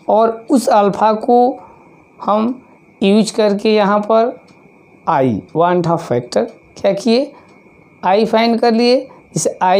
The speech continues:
equal one plus alpha by one, वन into कर दीजिए, तो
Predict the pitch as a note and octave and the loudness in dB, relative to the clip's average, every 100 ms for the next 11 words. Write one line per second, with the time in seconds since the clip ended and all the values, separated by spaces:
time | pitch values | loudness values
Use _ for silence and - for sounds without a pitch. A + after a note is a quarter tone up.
0 | G3+ F#3+ - G3 F3+ G3 G3+ G3+ F#3 F#3+ | 2 0 0 2 4 2 0 0 0 0
1 | F3 D#3+ D#3 G3 F#3+ G3+ G#3 A3 A3 - | 0 -2 0 0 2 2 2 0 -4 -14
2 | - - F#3+ F#3+ G#3+ G#3 A3+ A3+ A3 A#3 | -10 -2 0 2 0 2 2 2 2 2
3 | A#3 A#3+ - - | 0 -2 -8 -6